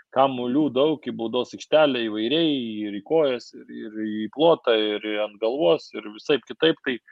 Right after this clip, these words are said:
man atrodo, čia puolėjui yra idealus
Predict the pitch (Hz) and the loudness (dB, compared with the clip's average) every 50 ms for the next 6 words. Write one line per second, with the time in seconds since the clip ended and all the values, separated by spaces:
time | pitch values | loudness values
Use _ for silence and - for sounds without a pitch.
0 | - - - - _ _ _ _ _ - 95 98 104 120 127 123 - 139 139 139 | -20 -20 -20 -20 _ _ _ _ _ -8 -4 -4 -2 -2 -4 -4 -2 -2 0 0
1 | 135 131 131 - 139 120 - 123 113 117 127 135 135 127 120 117 117 117 123 123 | 0 -2 -2 -4 -6 -4 -2 -2 0 2 2 4 4 2 2 0 0 2 2 2
2 | 120 113 113 _ _ _ _ - 120 117 117 127 123 127 135 147 156 139 - - | 2 2 -2 _ _ _ _ -8 -4 -2 2 2 2 4 4 2 2 0 0 -6